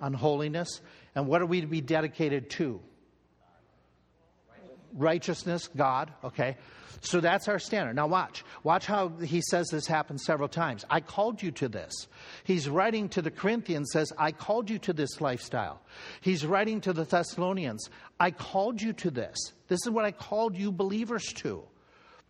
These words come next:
I called you to be set apart from the world and sinful conduct and to live a dedicated life. I called you.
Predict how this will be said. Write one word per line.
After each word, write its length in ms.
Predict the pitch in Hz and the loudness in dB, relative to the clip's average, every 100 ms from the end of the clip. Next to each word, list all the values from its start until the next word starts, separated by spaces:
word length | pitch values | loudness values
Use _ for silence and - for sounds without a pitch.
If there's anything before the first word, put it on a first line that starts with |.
| - | -6
I 100 | 139 | -4
called 420 | 135 185 240 180 | 0 2 2 2
you 200 | 175 165 | 2 2
to 160 | 165 151 | 0 -2
be 140 | 143 | 0
set 320 | 135 - 208 | -2 0 2
apart 340 | 240 - 220 - | 2 2 0 0
from 220 | 190 180 | 0 2
the 80 | 160 | 0
world 560 | 143 165 160 156 165 | 2 2 4 2 2
and 120 | 156 131 - - | -2 -4 -4 -2
sinful 340 | 190 185 160 | -2 -2 -6
conduct 540 | - 185 160 131 131 - - - 185 | 0 0 2 0 -2 -8 -14 -4 2
and 200 | 175 160 | 2 2
to 100 | 160 | 2
live 360 | 151 165 202 185 | 4 4 2 0
a 80 | 165 | -2
dedicated 720 | 123 160 175 - 170 165 170 | 2 2 2 0 0 2 0
life. 320 | 180 151 - - | 0 0 -4 -2
I 140 | 147 165 | 0 0
called 680 | - - 208 208 214 185 | -6 -4 0 2 0 -2
you. 200 | 131 95 | -4 -6